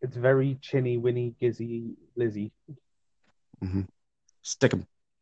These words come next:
Speaker 2: Catch 'em in the act.
Speaker 1: So, catch 'em in the act. Um, so, what I did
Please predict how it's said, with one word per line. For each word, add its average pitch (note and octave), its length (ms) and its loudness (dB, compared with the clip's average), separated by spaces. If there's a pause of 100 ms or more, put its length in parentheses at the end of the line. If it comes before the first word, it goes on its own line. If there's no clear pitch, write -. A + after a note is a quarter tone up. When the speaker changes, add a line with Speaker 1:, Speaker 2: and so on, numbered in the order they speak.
Speaker 2:
Catch - 160 2
'em G#2+ 60 6
in G2+ 60 10
the - 80 10
act. F3+ 180 10
Speaker 1:
So, B2 120 8 (680)
catch C#3+ 160 2
'em C#3 80 0
in C#3 80 2
the C3 100 2
act. - 380 0
Um, A#2+ 520 4
so, C3+ 520 4 (1700)
what C#3 160 4
I D#3 180 8
did A#2 420 -2